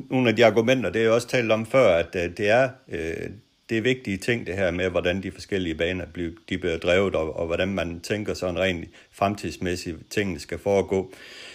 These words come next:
Øh, og derfor er det ikke særlig hensigtsmæssigt, at der for hver bane sidder en eller anden, øh,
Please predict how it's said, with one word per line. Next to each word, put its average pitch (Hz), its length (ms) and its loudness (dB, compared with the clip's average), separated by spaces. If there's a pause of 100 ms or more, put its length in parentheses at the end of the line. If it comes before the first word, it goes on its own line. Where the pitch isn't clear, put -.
(140)
Øh, 90 420 2
og 90 280 2
derfor 107 760 8 (1000)
er 123 120 6
det 135 100 6
ikke 143 420 6 (320)
særlig 120 340 4
hensigtsmæssigt, 95 840 -2
at 82 200 -4
der 87 220 0 (100)
for 104 100 2
hver 107 200 6
bane 98 420 2
sidder 98 300 0
en 90 120 0
eller 92 140 0
anden, 95 220 -2
øh, 82 100 -6